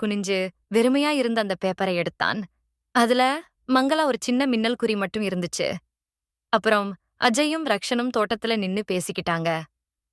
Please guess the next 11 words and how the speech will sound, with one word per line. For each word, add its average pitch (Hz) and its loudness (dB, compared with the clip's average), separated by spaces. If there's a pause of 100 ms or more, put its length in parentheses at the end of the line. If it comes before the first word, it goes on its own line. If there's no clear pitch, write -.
(260)
அஜய் 202 2
யோசனையோடவும் 196 -2
திருப்தியான 302 -2
சிரிப்போடவும் 185 -2
நின்னான். 170 -4 (460)
அப்ப 214 2
ரக்ஷன், 262 -2 (440)
"அடுத்து 247 0
என்ன, 214 0
என்னடா 185 0
வரையலாம்?" 175 -2